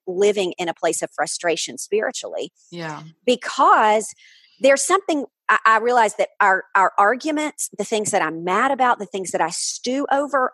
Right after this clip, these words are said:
Speaker 1: are because I'm trying to manipulate him, or I'm trying to control him, or I'm being selfish, or I'm being demanding.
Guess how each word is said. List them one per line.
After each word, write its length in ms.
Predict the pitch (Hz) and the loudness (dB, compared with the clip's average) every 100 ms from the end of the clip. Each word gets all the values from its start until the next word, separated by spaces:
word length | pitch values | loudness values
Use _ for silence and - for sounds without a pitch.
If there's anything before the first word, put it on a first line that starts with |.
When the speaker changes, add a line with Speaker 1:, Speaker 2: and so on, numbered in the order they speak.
| - | 2
Speaker 1:
are 140 | 196 | 2
because 260 | 202 233 196 | 2 -6 -2
I'm 160 | 214 214 | -2 -2
trying 280 | - 214 190 | -4 -4 -4
to 120 | 196 | -8
manipulate 680 | 175 180 190 - 160 151 135 | -8 -2 -2 -2 -2 -2 -4
him, 340 | 170 131 107 - | -10 -4 -4 2
or 120 | 185 | 2
I'm 80 | 180 | 2
trying 260 | - 190 | -2 -4
to 80 | 170 | -4
control 540 | 190 143 - 196 180 175 185 | -12 -14 -6 2 2 2 -4
him, 240 | 160 151 185 | -6 -2 0
or 100 | - | 0
I'm 240 | 196 196 196 | -2 -2 -6
being 240 | 175 156 _ _ - | -8 -8 _ _ -6
selfish, 760 | 165 - 196 185 - - - 190 | -4 2 2 0 -4 -6 -2 0
or 100 | - | 2
I'm 220 | 202 196 | 0 -2
being 220 | 202 175 | -4 -6
demanding. 840 | 165 160 160 170 175 170 151 113 | -6 -8 -6 -4 -4 -2 -4 -6